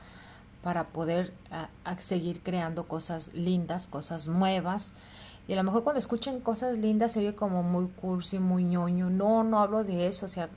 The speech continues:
cosas lindas y nuevas es para todos, tanto hombres y mujeres, porque podemos hacer cosas que nos gusten, cosas simples, pero que nos gusten, que nos hagan sentir bien, que nos hagan sentir tranquilos.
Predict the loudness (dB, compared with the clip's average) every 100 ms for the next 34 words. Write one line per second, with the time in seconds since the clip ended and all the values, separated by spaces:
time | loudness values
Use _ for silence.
0 | -18 -4 -2 0 2 4 4 2 2 2
1 | 2 2 -2 -6 -4 -2 -2 -4 -2 -2
2 | -2 -8 -10 -8 -2 -2 0 0 0 0
3 | -4 -4 -6 -4 -6 -4 -6 -10 -18 -18
4 | -20 -18 -12 -10 -8 -6 -4 0 0 -2
5 | -4 -6 -4 -4 -2 -4 -4 -4 -2 -2
6 | 2 2 0 -8 -10 -10 -18 -20 -20 -20
7 | -20 -16 -2 -2 0 -4 -6 -18 -20 -8
8 | -4 -2 2 4 4 2 -2 -4 -8 -8
9 | -2 2 2 2 2 0 0 -4 0 0
10 | 2 2 0 0 -2 0 -4 -2 0 0
11 | 0 -2 -2 0 -2 -2 -4 -4 -6 -4
12 | -6 -4 0 2 2 -2